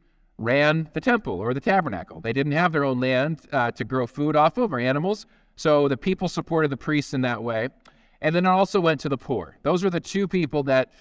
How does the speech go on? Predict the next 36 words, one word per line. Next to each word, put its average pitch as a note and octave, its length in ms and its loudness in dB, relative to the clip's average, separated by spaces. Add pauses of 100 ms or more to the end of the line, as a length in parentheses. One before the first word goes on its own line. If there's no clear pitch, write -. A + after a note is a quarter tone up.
(220)
um, A2+ 460 2 (640)
the A#2+ 140 -2
two, E3 420 -4 (100)
the C3 80 -2
two E3+ 220 -6
places, D3 680 -2
I G#2+ 80 0
should A2 200 -6
say, G#2+ 300 -2 (220)
that B2+ 140 0
this C3 180 0
giving, B2 500 0 (340)
uh, A#2+ 400 2
went F3+ 340 -2
to. G3 180 -4
You E3+ 160 -2
see, C4 200 -4
you F3+ 140 -4
do A3 140 -2
see A#3 160 -2
that G3+ 120 4
repeated G#3 460 -2
in G#3 100 2
the D#3+ 80 -2
New E3+ 160 -2
Testament G3+ 520 -4 (240)
when D3+ 160 -2
Jesus F3 480 -2
talks D#3+ 260 2
about D#3 200 2
giving, D#3+ 300 0
when B2 120 -2
Paul E3+ 320 2
talks D#3+ 280 2
about C#3 220 0
giving. D3 460 -2